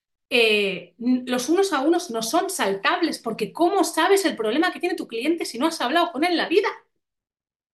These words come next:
O sea, ¿cómo, cómo, cómo, cómo vas a decir, "Uy, ya tengo un grupal porque se-"? No, no, o sea, si viene un psicólogo más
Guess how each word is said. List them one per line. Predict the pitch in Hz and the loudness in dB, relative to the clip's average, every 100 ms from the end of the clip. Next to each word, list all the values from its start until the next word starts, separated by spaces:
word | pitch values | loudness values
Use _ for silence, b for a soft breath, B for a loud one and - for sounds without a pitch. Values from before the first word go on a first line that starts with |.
| _ _ _ - | _ _ _ -8
O | |
sea, | 247 - - | -6 -6 -6
¿cómo, | - 330 302 - - | 0 2 0 -8 -4
cómo, | 294 349 349 - | -2 0 0 -2
cómo, | - 330 370 349 302 - - | -2 0 2 2 0 -4 -8
cómo | 302 349 | -2 0
vas | 339 320 | 0 0
a | 320 | 0
decir, | 294 269 B B | -2 -4 B B
"Uy, | - 494 | 4 6
ya | 403 | 6
tengo | 440 | 4
un | 427 | 4
grupal | 339 330 359 349 | 4 4 0 0
porque | 285 254 | -4 -4
se-"? | 254 - - | -8 -10 -12
No, | 233 | -8
no, | 254 185 - | -8 -8 -12
o | |
sea, | - 190 180 - B B | -10 -6 -6 -10 B B
si | - 240 | -4 0
viene | 277 349 | 2 2
un | |
psicólogo | 339 320 285 262 220 | 2 2 0 2 0
más | 196 170 - | -2 -4 -8